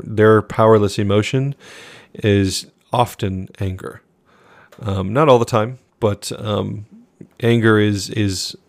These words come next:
the powerless emotion for dominants by and large.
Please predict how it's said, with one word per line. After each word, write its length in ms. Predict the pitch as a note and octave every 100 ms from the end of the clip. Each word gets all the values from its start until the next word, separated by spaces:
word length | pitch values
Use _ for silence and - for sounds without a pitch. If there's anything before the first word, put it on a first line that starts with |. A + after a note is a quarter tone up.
| _
the 340 | G2+ G2+ G2 G2
powerless 480 | - G#2 G#2 F#2+
emotion 400 | G2+ G2 G2 G#2
for 120 | F#2 F#2+
dominants 500 | G2 F#2+ G2 F#2+ -
by 460 | G2+ G#2 G2 G2+
and 160 | F#2+ F#2+
large. 380 | G2+ G2 G#2+